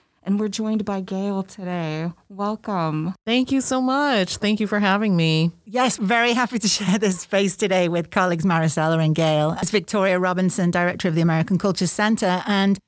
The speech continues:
Speaker 3: to start off this podcast series, it, it really made sense to start with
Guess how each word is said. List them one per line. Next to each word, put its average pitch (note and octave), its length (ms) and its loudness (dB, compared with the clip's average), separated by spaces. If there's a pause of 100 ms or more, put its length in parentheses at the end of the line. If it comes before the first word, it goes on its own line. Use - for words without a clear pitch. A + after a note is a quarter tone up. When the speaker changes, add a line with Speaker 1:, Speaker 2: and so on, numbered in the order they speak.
(260)
Speaker 3:
to - 100 0
start C4 320 0
off A#3+ 180 -2
this A#3+ 160 -2
podcast G#3 400 0
series, G3+ 600 0
it, G#3 360 -2
it G#3 260 0
really C#4+ 300 0
made A3 240 0
sense G3+ 380 0
to G#3+ 100 0
start G3+ 320 0
with F#3 240 0